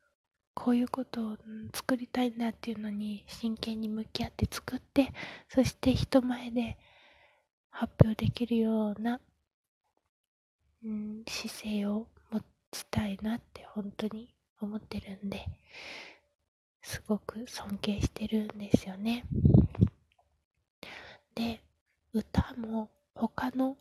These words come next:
アプリでなんですけど、歌われていて、うん、なんかすごい表現することを楽しんでる人だなっていつも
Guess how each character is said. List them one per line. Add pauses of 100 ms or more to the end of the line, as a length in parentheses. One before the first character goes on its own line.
ア
プ
リ
で
な
ん
で
す
け
ど、
歌
わ
れ
て
い
て、 (800)
う
ん、 (120)
な
ん
か
す
ご
い (840)
表
現
す
る
こ
と
を (400)
楽
し (420)
ん
で
る
人
だ
な
っ
て (420)
い
つ
も